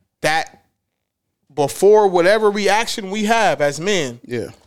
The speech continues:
Speaker 1: they think that it's okay for us to do it,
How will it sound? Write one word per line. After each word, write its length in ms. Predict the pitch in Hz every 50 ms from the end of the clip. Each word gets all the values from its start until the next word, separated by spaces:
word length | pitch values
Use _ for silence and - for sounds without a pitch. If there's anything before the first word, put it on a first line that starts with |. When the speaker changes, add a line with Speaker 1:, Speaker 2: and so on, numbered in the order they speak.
| _ _ _ _ _ - - _ _ _ 139
Speaker 1:
they 180 | 139 170 202 170
think 460 | 170 - - 190 190 175 - _ _
that 360 | - 151 147 143 127 - _ _ _ _ _ _ _ _ _ _ _ _ _ _ _ _ _
it's 280 | - 151 160 151 - -
okay 680 | 185 165 147 - - - 185 190 190 156 135 123 117 - _ _ _ _ _ _ _ _ _ _ _ _ _ _ _ _ _
for 200 | - - 151 131
us 200 | 160 160 160 -
to 100 | - 156
do 300 | - - 175 185 175 156
it, 100 | 139 -